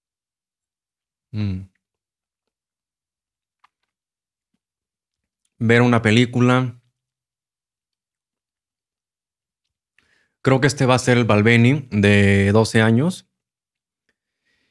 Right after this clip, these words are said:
Y bueno, pudiera yo distribuir los whiskies de acuerdo a, a los momentos y todo, pero, em, yo creo que estos tres whiskies sí te ofrecen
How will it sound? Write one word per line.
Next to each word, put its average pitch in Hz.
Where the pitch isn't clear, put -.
Y 139
bueno, 156
pudiera 165
yo 160
distribuir 120
los 110
whiskies 117
de 110
acuerdo 113
a, 104
a 101
los 98
momentos 117
y 95
todo, 117
pero, 107
em, 113
yo 160
creo 160
que 156
estos 147
tres 135
whiskies 131
sí -
te 120
ofrecen 120